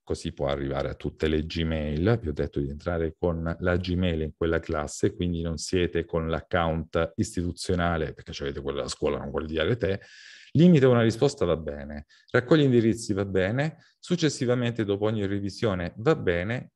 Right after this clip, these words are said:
Cari colleghi, a questo punto il modulo, è un errore che si può ovviamente commettere,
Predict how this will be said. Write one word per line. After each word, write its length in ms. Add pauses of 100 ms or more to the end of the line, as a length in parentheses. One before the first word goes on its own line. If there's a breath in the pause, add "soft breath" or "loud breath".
Cari 240
colleghi, 640
a 160
questo 380
punto 500 (280 soft breath)
il 360
modulo, 640
è 100
un 140
errore 320
che 200
si 200
può 380
ovviamente 580
commettere, 800